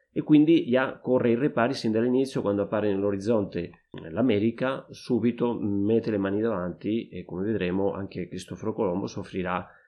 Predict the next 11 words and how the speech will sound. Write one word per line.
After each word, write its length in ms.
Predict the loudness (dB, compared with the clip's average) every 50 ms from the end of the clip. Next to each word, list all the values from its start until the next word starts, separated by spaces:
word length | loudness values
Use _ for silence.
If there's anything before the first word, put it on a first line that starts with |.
| _ _ _
una, 340 | -12 -8 -8 -6 -6 -6 -8
una 300 | -8 -10 -8 -6 -6 -2
pesante 560 | -2 -2 0 2 2 2 0 0 -2 -2 -2
inchiesta 920 | -2 -2 -2 -4 -4 -4 -4 -2 0 0 0 0 -2 -4 -6 -6 -6 -6 -10 -14 _ _ _ _ _
per, 460 | -4 -2 -2 0 0 -2 -4 -4 -4
per 140 | -2 0 0
aver 320 | 0 0 0 0 -2 -2 -4
portato 600 | -6 -6 -6 -6 -6 -6 -4 -2 0 0 0 0
dei, 340 | 0 -2 -4 -4 -6 -8
degli 220 | -10 -10 -10 -10 -10
schiavi, 600 | -12 -8 -6 -6 -6 -6 -6 -8 -10 -12 -12